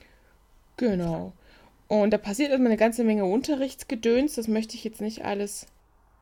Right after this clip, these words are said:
wiedercoin. Bis zu dem Punkt, wo Angelina auf das Trio zukommt und denen eröffnet, dass es wieder Quidditch-Training geben wird. Harry und Ron freuen sich natürlich, obwohl sie auch ein bisschen besorgt sind, weil das Wetter, äh, so wahnsinnig schlecht ist zu der Zeit.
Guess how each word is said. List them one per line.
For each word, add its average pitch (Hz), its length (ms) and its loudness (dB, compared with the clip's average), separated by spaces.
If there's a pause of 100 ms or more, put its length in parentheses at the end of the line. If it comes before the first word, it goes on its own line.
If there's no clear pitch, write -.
wiedercoin. 262 640 -4 (800)
Bis 220 180 0
zu 247 120 -2
dem 214 300 0
Punkt, 247 500 0 (200)
wo 214 520 2
Angelina 208 600 0
auf - 140 -6
das 269 140 -8
Trio 269 300 -2
zukommt 254 640 -4 (100)
und 220 220 0
denen 208 200 4
eröffnet, 220 680 -4 (720)
dass 208 180 4
es 196 140 -8
wieder 175 180 0
Quidditch-Training 277 760 -4
geben 262 300 0
wird. 247 380 -2 (760)
Harry 214 240 4
und 190 120 0
Ron 170 200 -2
freuen 226 240 -2
sich 294 140 -2
natürlich, 262 460 -2
obwohl 208 260 4
sie 208 140 2
auch 202 80 2
ein 214 100 0
bisschen 220 240 -2
besorgt 180 320 -2
sind, 247 180 -2
weil 202 100 2
das 190 180 -4
Wetter, 254 540 0
äh, 240 340 -2
so 226 120 -4
wahnsinnig 233 440 0
schlecht 233 280 -4
ist 233 180 -10
zu 240 80 -6
der 226 220 0
Zeit. 226 400 -6